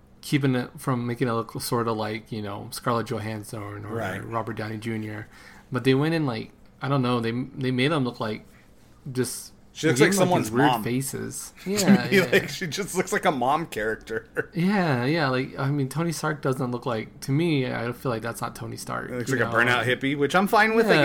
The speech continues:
Speaker 2: guess. I mean, the biggest thing for me is the Iron Man mask looks a little different.
Speaker 1: Yeah, yeah, yeah. Yeah,
Speaker 2: Not
Speaker 1: the design is kinda like, like, like an old classic comic design.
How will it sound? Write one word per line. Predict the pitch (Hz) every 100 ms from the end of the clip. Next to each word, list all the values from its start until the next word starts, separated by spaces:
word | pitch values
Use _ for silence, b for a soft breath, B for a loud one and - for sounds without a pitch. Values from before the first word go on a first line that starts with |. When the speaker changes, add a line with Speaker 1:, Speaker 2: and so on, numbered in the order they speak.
| 131
Speaker 2:
guess. | - - -
I | -
mean, | 151 147 139 B B -
the | 151
biggest | 233 262
thing | 262
for | 220 170
me | 180
is | 240 139
the | 127
Iron | 120 147
Man | 175 135
mask | 101 92 - 101
looks | 95 -
a |
little | 90 87
different. | 78 82 80 71 - - - - -
Speaker 1:
Yeah, | 151 143 120
yeah, | 117 110
yeah. | - 131 139
Yeah, | 147 139
Speaker 2:
Not |
Speaker 1:
the | 131
design | 127 127 131 135
is | 127 113
kinda | - 127
like, | 120 123 147
like, | 135 - - -
like | 123
an | 117
old | 117 120
classic | - 123 120 135 -
comic | 120 123 117
design. | 135 131 135 135